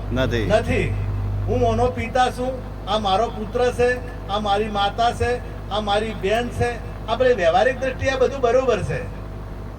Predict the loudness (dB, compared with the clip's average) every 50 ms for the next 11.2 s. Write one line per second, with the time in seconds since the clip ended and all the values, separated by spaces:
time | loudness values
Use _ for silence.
0 | -12 -8 -4 -2 0 2 4 4 4 2 0 -2 0 0 0 0 0 0 0 0
1 | 2 2 2 2 2 2 4 4 2 4 2 0 -2 -2 -4 -8 -12 -14 -6 -4
2 | -2 0 0 0 0 0 -2 -4 -4 -2 -2 -2 -2 -2 -6 -10 -10 -10 -10 -12
3 | -6 -2 -2 -2 -2 -4 -6 -8 -6 -6 -6 -2 0 2 2 2 2 2 2 2
4 | 2 0 0 -4 -8 -10 -14 -10 -6 -4 -2 -2 -2 0 0 0 0 0 0 -2
5 | 2 2 0 0 0 -2 -4 -2 0 2 2 0 2 2 2 2 2 0 2 0
6 | 0 0 0 -4 -8 -12 -14 -14 -14 -14 -12 -8 -6 -4 0 2 2 2 2 0
7 | -4 -4 -4 -4 -4 -4 -4 -4 -4 -4 -2 0 0 -2 -2 -4 -8 -8 -6 -6
8 | -4 -2 -2 -2 0 0 0 0 -2 -4 -8 -12 -14 -12 -8 -6 -4 -4 -2 -2
9 | -4 -2 -2 -2 0 0 -2 -2 -4 -4 -6 -6 -6 -6 -6 -6 -4 -2 -2 -2
10 | -2 -2 -2 0 0 0 -2 -4 -4 -6 -4 0 0 0 0 0 0 0 2 2
11 | 2 2 0